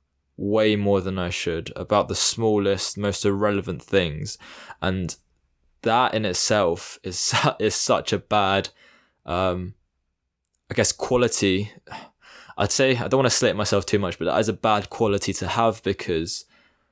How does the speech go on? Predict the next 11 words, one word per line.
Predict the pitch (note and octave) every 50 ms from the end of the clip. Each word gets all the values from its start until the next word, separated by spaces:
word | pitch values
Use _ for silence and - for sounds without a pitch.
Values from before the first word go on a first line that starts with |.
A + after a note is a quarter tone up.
| _ _ _ _ _ _ _ _ _ _ _ _ -
overthinking | C3 C#3 C#3+ C3 C3 B2+ - - C3+ C3+ C3+ B2 - - A2 G2+ G2+
obviously | G2 G2+ G2 - - G2+ G2+
leads | G#2 G#2+ G#2+ -
to | - -
procrastination. | - - G#2 - - G#2 G2+ - - - G2+ G2 G2+ G2+ G#2 G2+ F#2 - - G2 F#2+
It | F2+ D2
leads | F2 G#2 A2+ A#2 A2 - - -
to | - A2+ G#2 G2+ G2+ G2+ - - - _ _ _ _ _ _ _ _ _ _ -
being | B2 A#2 A2+ A2
stuck, | G#2+ - - - - A2 G2+ - - - - - - - _ _ _ -
being, | A#2 A2+ A2+ A2 A2 G#2+ G#2+ A2 G#2